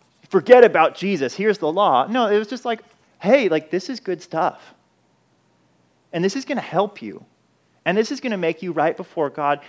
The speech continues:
He's asked for it for a long time, and so you should do it too. Paul is saying that that gospel, that doing those three things,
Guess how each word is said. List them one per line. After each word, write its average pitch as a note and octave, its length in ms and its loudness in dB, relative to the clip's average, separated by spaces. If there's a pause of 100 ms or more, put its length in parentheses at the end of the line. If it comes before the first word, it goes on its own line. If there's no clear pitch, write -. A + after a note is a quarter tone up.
(100)
He's G#3 180 -4
asked G3 280 2
for B3 120 -6
it E3+ 100 -6
for E3+ 140 -10
a D3+ 80 -4
long D#3+ 340 -8
time, D3+ 380 -10
and D3 100 -14
so - 80 -14
you F3 100 -10
should F3 160 -16
do E3+ 140 -6
it D#3 100 -12
too. - 300 -16 (4000)
Paul A#3+ 220 8
is B3 100 4
saying F#3 240 0
that D#3 140 4 (360)
that F#3 400 6
gospel, C#3 560 0 (2000)
that C#3+ 120 -2
doing A3 240 2
those D3+ 220 2
three A3 220 -4
things, A#2+ 460 -8